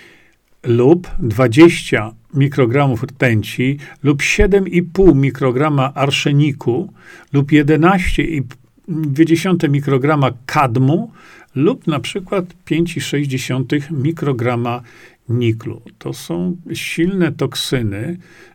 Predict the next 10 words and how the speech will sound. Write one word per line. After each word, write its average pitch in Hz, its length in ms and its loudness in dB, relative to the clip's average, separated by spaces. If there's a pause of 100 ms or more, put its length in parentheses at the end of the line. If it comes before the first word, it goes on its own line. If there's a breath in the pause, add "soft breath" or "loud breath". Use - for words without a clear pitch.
(100)
e, 127 180 -4
które 139 600 0
oddziałują 127 800 0
oczywiście 127 520 -6
w 123 40 -8
sposób 127 540 -6
niszczący 135 760 -4
na 139 140 -2
nasz 127 280 -4
organizm. 143 580 -4